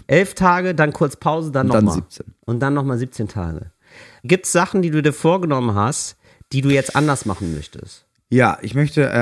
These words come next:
Speaker 2: abends lesen.
Speaker 1: Okay, ja.
Speaker 2: Und alle, also jeden dritten Tag möchte ich abends f-, lesend früher ins Bett gehen.
Speaker 1: Ah, sehr gut. Meinst du, das kriegst du hin?
Speaker 2: Nein.
Speaker 1: Genau, äh, das werde ich mir auch vornehmen und wir, ich, ähm, wir begleiten dich bei deiner Challenge,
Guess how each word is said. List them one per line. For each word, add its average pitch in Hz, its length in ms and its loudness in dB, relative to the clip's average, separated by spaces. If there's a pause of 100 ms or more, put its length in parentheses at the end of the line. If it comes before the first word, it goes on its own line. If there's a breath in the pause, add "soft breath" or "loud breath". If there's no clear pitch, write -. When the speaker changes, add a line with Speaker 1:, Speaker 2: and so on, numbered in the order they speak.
Speaker 2:
abends 127 640 0
lesen. 151 500 2 (640)
Speaker 1:
Okay, - 480 -4
ja. 104 440 -6
Speaker 2:
Und 117 340 2
alle, 131 300 4
also 117 180 4
jeden 151 260 2
dritten 160 300 -2
Tag 143 320 -4
möchte 127 240 -8
ich - 160 -12
abends 135 600 -4 (120)
f-, - 120 -20 (120)
lesend 127 720 0 (220)
früher 131 260 4
ins 104 140 -4
Bett - 200 -2
gehen. - 180 -20 (600)
Speaker 1:
Ah, 104 180 0
sehr 95 220 0
gut. 73 320 -10
Meinst 127 220 -2
du, - 20 -8
das - 60 -12
kriegst - 200 -6
du 127 60 -2
hin? 98 220 -2
Speaker 2:
Nein. 107 220 0 (760 loud breath)
Speaker 1:
Genau, 110 240 2
äh, 127 80 2
das 175 220 2
werde 180 100 2
ich - 80 -4
mir 135 120 2
auch 170 120 0
vornehmen 190 480 0
und 156 180 -2
wir, 156 180 0
ich, - 260 -4
ähm, 147 420 2
wir 147 100 2
begleiten 147 360 2
dich 165 140 -2
bei 147 120 2
deiner 147 240 2
Challenge, 139 360 0